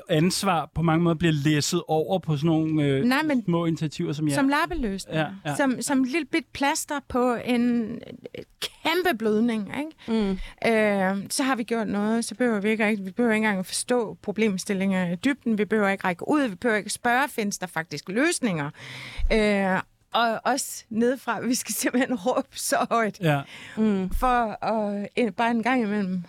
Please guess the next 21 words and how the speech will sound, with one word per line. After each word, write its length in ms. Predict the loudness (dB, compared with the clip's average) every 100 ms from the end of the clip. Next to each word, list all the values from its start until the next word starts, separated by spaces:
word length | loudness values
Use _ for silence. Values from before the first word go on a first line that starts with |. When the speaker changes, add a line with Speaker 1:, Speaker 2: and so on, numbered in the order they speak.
| -4
Speaker 2:
øh, 360 | 0 2 2 0
at 80 | 0
komme 200 | 0 2
en 60 |
lille 140 | 2 0
bit 220 | -2 -4
smule 300 | -2 0 0
igennem. 380 | 0 -4 -2 0
Speaker 1:
Ja. 160 | 0 0 -10 -4
Speaker 2:
Mens 300 | 0 0 0
vi 80 | -2
godt 320 | 0 0 0
ved, 220 | -2 -2 -6 _ -20 -2
Gadejusten 560 | 0 2 0 -2 -6 -6 -8
ved 200 | -2 -2
godt, 340 | 2 0 0 -16 _
at 120 | 0
vi 80 | 0
forslår 300 | 0 0 0
som 200 | 0 -6
skrædder 280 | -4 0